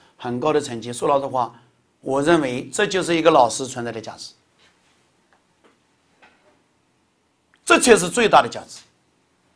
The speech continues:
是不是啊？让大家把数学功底掌握好，最后考一个好的成绩，是不是啊？啊，那大家有没有发现，其他的我讲了，其他老师最大的价值就在于所谓的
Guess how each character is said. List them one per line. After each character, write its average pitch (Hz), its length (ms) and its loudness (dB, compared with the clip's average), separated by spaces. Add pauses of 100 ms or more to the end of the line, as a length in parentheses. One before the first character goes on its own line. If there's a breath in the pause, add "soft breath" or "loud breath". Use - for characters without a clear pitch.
(540)
是 - 160 -20
不 110 80 -18
是 104 80 -20
啊？ 95 100 -20 (520)
让 180 160 6
大 175 100 8
家 165 160 8
把 151 220 8
数 208 240 -2
学 180 120 0
功 196 220 -2
底 151 340 -4
掌 135 160 0
握 143 120 0
好， 110 200 -4 (200 soft breath)
最 185 160 -4
后 170 100 0
考 143 160 2
一 147 60 0
个 151 80 0
好 123 120 0
的 123 80 -4
成 123 200 -10
绩， 113 180 -16 (560)
是 - 160 -16
不 120 60 -10
是 117 100 -12
啊？ 101 100 -8 (920)
啊， 151 100 0
那 233 140 6
大 233 180 8
家 208 100 4
有 180 160 0
没 180 120 0
有 180 60 -2
发 156 140 6
现， 139 380 -4 (640)
其 247 200 0
他 254 140 10
的 220 100 6
我 175 140 0
讲 151 200 2
了， 131 120 2
其 240 300 -2
他 226 180 10 (140)
老 190 160 2
师 226 120 -4
最 302 280 0
大 240 120 10
的 214 80 4
价 190 220 6
值 135 160 -6
就 156 140 -8
在 151 120 -6
于 123 220 -10 (180)
所 - 240 -4
谓 135 140 -2
的 120 220 0